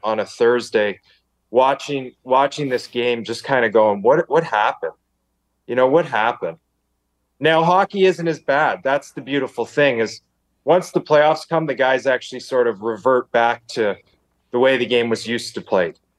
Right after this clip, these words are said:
And the refs put their whistles away and they let them play, and, and it's, and it's exciting.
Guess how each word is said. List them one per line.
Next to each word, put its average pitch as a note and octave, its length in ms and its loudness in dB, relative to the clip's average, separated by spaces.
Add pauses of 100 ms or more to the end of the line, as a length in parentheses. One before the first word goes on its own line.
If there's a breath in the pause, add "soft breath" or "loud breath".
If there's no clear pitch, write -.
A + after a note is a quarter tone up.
(180)
And A#2 140 2
the A#2+ 40 6
refs B2+ 380 0
put - 140 0
their B2 140 0
whistles A#2+ 440 0
away A#2 380 2
and A2+ 100 -6
they A2 100 -2
let A#2 240 -2
them A2 160 -8
play, G#2+ 460 0
and, G2 220 -6 (260)
and A#2+ 160 2
it's, A#2+ 260 -4
and B2+ 140 2
it's A#2+ 200 -2
exciting. A#2+ 600 -2